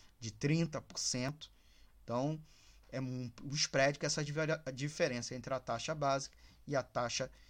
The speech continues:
efetivamente cobrada do consumidor final pelas financeiras, pelos bancos e financeiras. Então, isso o governo não atacou, não tá se enfrentando. E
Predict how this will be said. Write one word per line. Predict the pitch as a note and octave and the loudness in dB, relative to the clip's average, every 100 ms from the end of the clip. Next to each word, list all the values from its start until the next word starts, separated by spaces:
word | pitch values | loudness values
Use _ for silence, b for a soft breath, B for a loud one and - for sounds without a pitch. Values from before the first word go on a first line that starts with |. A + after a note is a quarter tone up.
| - | -12
efetivamente | A2+ C3+ C3+ B2+ A#2 A2+ | -8 -6 -4 -2 -2 -2
cobrada | - B2+ A2 A2 | -4 -2 0 -2
do | A2+ | -2
consumidor | A#2 A#2+ - A#2 A2 G#2 | -6 -8 -6 -6 -6 -8
final | - A#2+ G#2+ A2+ b b b b - | -6 -2 -2 -4 b b b b -16
pelas | - A2+ A#2 | -6 -4 -2
financeiras, | - A2 A2 - A2+ G#2+ F#2 | -2 -4 -2 -2 -2 -2 -4
pelos | - G#2 G2 | -10 -10 -8
bancos | G2+ G2+ G#2 | -6 -8 -8
e | |
financeiras. | G#2+ A#2 A#2 - - B B B B B B B B - | -12 -10 -10 -10 -14 B B B B B B B B 0
Então, | D#3 F#3 | 4 4
isso | G#3 F#3+ - | 6 4 4
o | |
governo | D#4+ D3 E3+ G3 | 2 4 4 4
não | A3 | 4
atacou, | A#3+ - - - D#3+ D#3 - | 2 0 0 4 4 2 -8
não | A#2+ D3 | -2 -2
tá | E3+ E3 | 0 0
se | - | 0
enfrentando. | D3+ F#3+ F#3+ G#2 F2+ - - - - - - | -2 -2 -2 -4 -6 -14 -18 -18 -18 -18 -8
E | D3+ F3+ A#3+ | 0 2 2